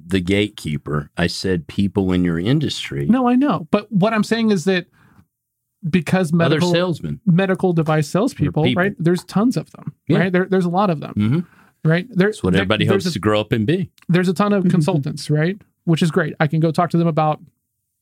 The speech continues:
Speaker 2: different things, but there's not really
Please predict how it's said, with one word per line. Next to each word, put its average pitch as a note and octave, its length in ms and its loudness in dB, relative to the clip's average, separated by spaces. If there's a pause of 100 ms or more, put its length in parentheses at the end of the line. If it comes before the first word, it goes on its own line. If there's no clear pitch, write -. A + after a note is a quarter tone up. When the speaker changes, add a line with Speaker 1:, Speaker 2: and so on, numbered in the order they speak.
(200)
Speaker 2:
different D3+ 320 0
things, D#3+ 400 -2 (380)
but E3 220 0
there's D#3 140 0
not G#3 180 0
really F3 420 0